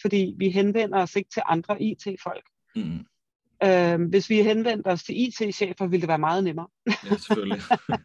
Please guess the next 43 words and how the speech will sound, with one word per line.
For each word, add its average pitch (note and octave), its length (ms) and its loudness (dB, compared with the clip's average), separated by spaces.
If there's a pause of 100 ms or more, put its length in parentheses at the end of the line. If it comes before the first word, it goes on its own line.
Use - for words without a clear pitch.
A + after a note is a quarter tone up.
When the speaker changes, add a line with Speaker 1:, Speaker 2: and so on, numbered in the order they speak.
(120)
Speaker 1:
<laughs> F4 520 -2
Men G#3 120 4
det A#3+ 120 2
er A#3 60 6
ikke A#3 180 0
det, A#3 60 -2
vi A#3+ 80 -6
gør, F#3 240 0
fordi G3+ 200 -12
vi G3 100 -8
går - 280 -4
efter G3 340 -6
et F#3+ 320 -8
marked, E3 400 -6
som F3 200 -4
har F3 300 -2
nogle, F#3 280 -4
nogle E3 320 -6
lidt F3+ 140 2
mindre F3+ 320 0
spillere, F#3 460 -4 (380)
ikke? G#3+ 140 -2
Speaker 2:
Mm. F#3+ 260 -2
Speaker 1:
Øhm, F3 640 -2
så - 160 -2
de G3 160 0
har G3 200 2
ofte F#3 340 2
ikke F#3+ 180 0
en F#3 80 -4
I F#3+ 100 -6 (100)
T, - 40 -8
øh, F3 520 -4 (680)
person F3+ 420 2
inde F3 220 0
i - 20 -2
huset. F3 380 -10 (340)
Speaker 2:
Nej, G2 200 -12
okay. G2 240 -10 (880)
Speaker 1:
Øhm, F#3+ 280 4
så, G#3+ 300 4
så, G3+ 260 -4
så - 180 -6